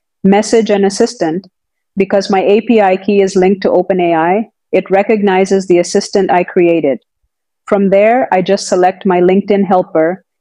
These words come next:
and give it additional input, like the summary generated by Perplexity A I. This additional data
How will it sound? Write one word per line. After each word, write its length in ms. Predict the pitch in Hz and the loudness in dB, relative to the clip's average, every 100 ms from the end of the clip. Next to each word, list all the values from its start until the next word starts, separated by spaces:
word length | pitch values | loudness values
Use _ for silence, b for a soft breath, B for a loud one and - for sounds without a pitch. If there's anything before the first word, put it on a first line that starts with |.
| - | -4
and 160 | 180 180 | -2 0
give 160 | 202 | 0
it 120 | 196 | 0
additional 520 | - 175 190 202 185 - | 0 0 -2 0 0 0
input, 420 | 175 175 - - - _ _ _ _ - | 0 -2 -2 -4 -4 _ _ _ _ -2
like 240 | 180 185 | -2 0
the 60 | 196 | -4
summary 560 | - 220 214 208 208 220 | -2 -2 0 2 2 0
generated 640 | 190 190 185 180 175 170 | 0 0 0 0 0 0
by 160 | 170 170 | 0 0
Perplexity 720 | - 180 190 180 - 185 175 | 0 -4 -2 -4 -4 -2 0
A 160 | 175 175 | 2 2
I. 240 | 151 143 - _ _ _ _ _ - | 0 -2 -10 _ _ _ _ _ 0
This 180 | 196 - | 0 0
additional 580 | 196 208 - 247 240 | 0 0 0 0 0
data 520 | 214 202 220 240 240 | 2 0 0 2 0